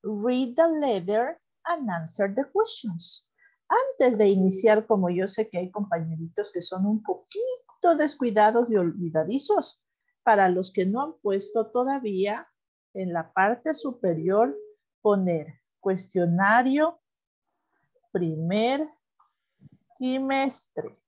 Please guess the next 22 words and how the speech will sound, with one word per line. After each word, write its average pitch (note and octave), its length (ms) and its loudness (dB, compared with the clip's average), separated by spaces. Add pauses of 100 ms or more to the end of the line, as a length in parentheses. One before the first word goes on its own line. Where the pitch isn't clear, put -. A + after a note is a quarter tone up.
(360)
Así - 320 -8
debe G#3+ 200 0
estar. - 320 -12 (600)
Cuestionario G3 1200 4 (440)
primer G3 720 2 (680)
quimestre. G#3 920 -4 (1500)
Listo. A#3 440 0 (1200)
Una F#3+ 300 4
vez B3+ 200 4
que C4+ 160 2
ya B3 100 4
hemos C4 260 -2
puesto B3+ 380 0
esto, C4 640 -2
va G#3 160 2
a G#3 80 -4
poner F#3+ 360 0
muchísima D4 1400 -4
atención G3+ 560 -2
a E3+ 80 -6
la D#3+ 140 -6
lectura, C4 800 -2